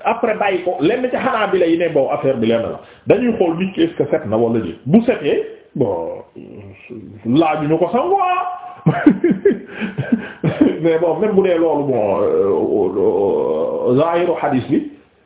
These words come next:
euh, mooy, euh, na nga sangu quoi. Parce que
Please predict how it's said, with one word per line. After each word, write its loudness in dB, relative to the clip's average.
euh, 0
mooy, 2
euh, 0
na -2
nga 2
sangu 0
quoi. -2
Parce 0
que 4